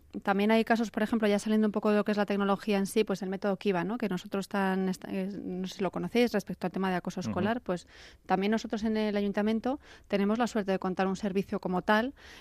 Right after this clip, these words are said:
Speaker 1: y no tenemos nada que envidiar a Finlandia en ese sentido, ¿no? Y en cuanto al tema de la tecnología, pues exactamente igual. Es verdad que yo creo que tenemos ahí una pequeña diferencia.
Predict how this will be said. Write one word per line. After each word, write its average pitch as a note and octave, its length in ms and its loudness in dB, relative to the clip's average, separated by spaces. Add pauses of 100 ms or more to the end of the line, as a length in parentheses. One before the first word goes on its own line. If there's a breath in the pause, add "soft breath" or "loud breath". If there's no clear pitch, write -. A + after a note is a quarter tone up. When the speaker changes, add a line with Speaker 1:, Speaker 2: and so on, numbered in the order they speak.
(100)
Speaker 1:
y F#3+ 420 4
no F3+ 120 0
tenemos F3+ 240 0
nada F#3 140 0
que - 80 -2
envidiar E3+ 240 0
a F3 60 -2
Finlandia F#3+ 320 2
en F3+ 60 0
ese F3+ 120 -4
sentido, F#3+ 320 0
¿no? A#3+ 140 0
Y G#3+ 100 0
en F#3 200 0
cuanto F3+ 260 0
al F3 80 -2
tema F#3 220 2
de F#3+ 140 4
la F#3 140 2
tecnología, F#3 460 -2
pues G3 140 -2
exactamente G3 440 -2
igual. G3+ 220 0
Es F#3 100 2
verdad G#3+ 220 2
que - 120 -2
yo G#3+ 100 4
creo G#3+ 180 0
que G#3+ 80 -2
tenemos G3 360 -2
ahí G3 200 0
una G3 160 -2
pequeña F#3+ 260 0
diferencia. G3+ 600 -4